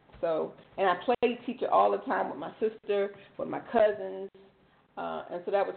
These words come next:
pretty cool. And so that's probably one of the goals I had. Um, I knew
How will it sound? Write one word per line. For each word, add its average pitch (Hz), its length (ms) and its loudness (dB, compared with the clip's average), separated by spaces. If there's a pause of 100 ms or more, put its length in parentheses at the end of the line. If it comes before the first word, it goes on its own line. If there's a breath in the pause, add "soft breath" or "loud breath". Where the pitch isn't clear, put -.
pretty 147 160 -6 (100)
cool. 131 220 -8 (840)
And 165 200 -8
so 170 120 -2
that's 175 80 -2 (380)
probably 175 300 -4 (280)
one 220 200 2
of 202 160 0
the - 60 -12
goals - 360 0
I - 60 -4
had. 180 180 -10 (460 soft breath)
Um, 180 460 -4 (840)
I - 120 6
knew 302 200 8